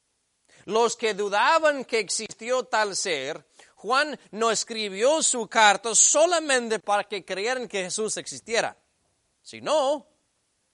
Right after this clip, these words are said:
que Jesús es el Cristo. Cristo es Mesías,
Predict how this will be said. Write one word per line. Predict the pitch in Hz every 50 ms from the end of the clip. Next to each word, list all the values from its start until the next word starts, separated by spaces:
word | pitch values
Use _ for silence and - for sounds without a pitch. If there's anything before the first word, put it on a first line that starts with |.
| _ _ _ _ _ _ _ _
que | _ - 196 175
Jesús | - 180 170 - - - 214 202 185 165 - -
es | 190 185 180 175 - - - - - - - - _ _ _ _ _ _ _
el | - 113 110
Cristo. | _ - 202 247 220 - - - - 95 107 _ _ _ _ _ _ _ _ _ _ _ _ _ _ _ _ _
Cristo | _ - 220 117 - - -
es | 135 - 131
Mesías, | 120 113 - - 120 - - - - - - - - - _